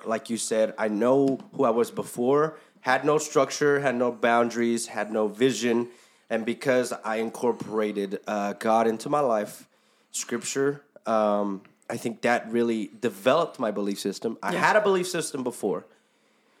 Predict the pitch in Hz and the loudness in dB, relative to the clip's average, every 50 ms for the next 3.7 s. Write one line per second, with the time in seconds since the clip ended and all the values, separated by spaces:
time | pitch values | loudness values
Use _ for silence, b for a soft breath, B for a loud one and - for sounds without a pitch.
0 | b b b b b b b b b b - 120 127 139 160 170 170 160 180 165 | b b b b b b b b b b 0 4 4 6 6 6 4 4 2 0
1 | - 165 156 151 147 147 139 123 - 131 123 131 131 123 - - 123 110 - - | 2 0 2 2 4 4 4 2 2 2 0 0 0 -2 -2 -2 -4 -4 0 0
2 | 117 107 110 113 110 107 110 - - 143 131 123 - - 110 101 110 117 117 - | 0 4 4 4 4 2 0 0 0 0 0 0 -2 -2 -2 0 0 0 -2 -2
3 | - 107 92 90 - 104 113 131 117 98 87 95 104 113 | -4 -6 -6 -4 -2 0 2 2 2 2 -2 -4 -8 -10